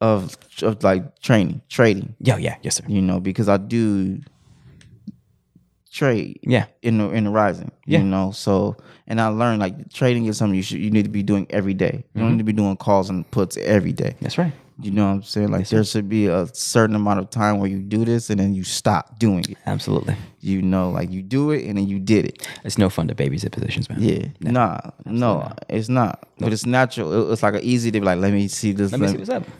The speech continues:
Speaker 1: And it's like, "No,
Speaker 2: Yes, sir.
Speaker 1: bro. Just put your, put your stop losses in,
Speaker 2: That's
Speaker 1: put
Speaker 2: right.
Speaker 1: your take profits in, put
Speaker 2: Controls.
Speaker 1: your indicators in.
Speaker 2: Controls.
Speaker 1: And then let, and then go do other
Speaker 2: That's fine.
Speaker 1: stuff."
Speaker 2: Yes,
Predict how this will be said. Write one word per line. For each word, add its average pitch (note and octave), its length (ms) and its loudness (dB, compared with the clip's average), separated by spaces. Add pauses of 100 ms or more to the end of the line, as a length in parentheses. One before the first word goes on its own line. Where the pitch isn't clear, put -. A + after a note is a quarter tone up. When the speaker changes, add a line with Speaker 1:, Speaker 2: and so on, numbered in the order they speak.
(100)
Speaker 1:
And G2 160 0
it's A2 80 -2
like, G#2 160 0
"No, C3 120 2
Speaker 2:
Yes, E2+ 100 -2
sir. E2+ 60 -8
Speaker 1:
bro. G2+ 320 0
Just - 340 -10 (100)
put C#3+ 200 2
your, C#3+ 100 2
put C#3+ 160 0
your D3+ 80 -6
stop C3+ 320 0
losses A#2+ 380 -2
in, A2 180 2
Speaker 2:
That's A2 140 0
Speaker 1:
put A#2+ 60 4
Speaker 2:
right. G2+ 100 0
Speaker 1:
your A#2 60 -2
take A#2+ 260 0
profits A#2 420 0
in, A2 180 2
put - 60 -4
Speaker 2:
Controls. - 240 4
Speaker 1:
your - 80 -2
indicators A2+ 640 0
in. G2+ 200 4
Speaker 2:
Controls. - 440 -4 (480)
Speaker 1:
And A#2+ 160 0
then A2+ 140 2
let, A#2+ 160 0
and A#2 160 2
then A#2+ 80 2
go B2 160 0
do B2 220 -2
other B2 160 2
Speaker 2:
That's A2+ 100 -6
fine. - 140 0
Speaker 1:
stuff." - 180 -4
Speaker 2:
Yes, - 160 -2